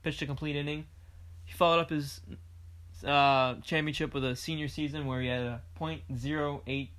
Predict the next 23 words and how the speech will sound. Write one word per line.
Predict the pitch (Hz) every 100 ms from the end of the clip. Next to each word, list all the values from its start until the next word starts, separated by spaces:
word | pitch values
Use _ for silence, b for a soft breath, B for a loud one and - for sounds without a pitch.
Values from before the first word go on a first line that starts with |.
| - -
point | - 180 147
zero | 131 156 165 160 143
six | - 165 - -
eight | 143 - - - - - - -
point, | 143 160 165 - - - - - -
point | 196 202
six | 220 -
eight | 185 160
E | 165
R | 156 147
A, | 147 151
my | 143
bad | 127 127
for | 131
that. | 131 135 - b b b
He | 156
had | 160
eighty-four | 170 143 175 151
Ks | 160 156 147
over | 131 127
fifty-one | 165 143 147 139
and | 135
a | 131